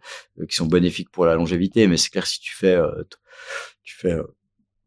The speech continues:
trois heures de vélo en zone, en zone cinq, euh, à jeun, bah, déjà, je pense que tu vas,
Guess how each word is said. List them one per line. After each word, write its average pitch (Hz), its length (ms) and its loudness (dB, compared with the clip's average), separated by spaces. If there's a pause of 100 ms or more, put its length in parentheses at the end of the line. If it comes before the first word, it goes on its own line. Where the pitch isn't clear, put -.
(100)
trois 98 240 4
heures 98 100 10
de 82 60 4
vélo 90 500 4
en 80 60 -2
zone, 87 240 0
en 82 240 -2
zone 87 180 -2
cinq, 95 400 2
euh, 82 380 -2
à 82 100 -10
jeun, 92 240 2
bah, 85 80 -2
déjà, 80 180 0
je - 120 -6
pense - 220 -4
que - 100 -10
tu - 140 -14
vas, - 40 -8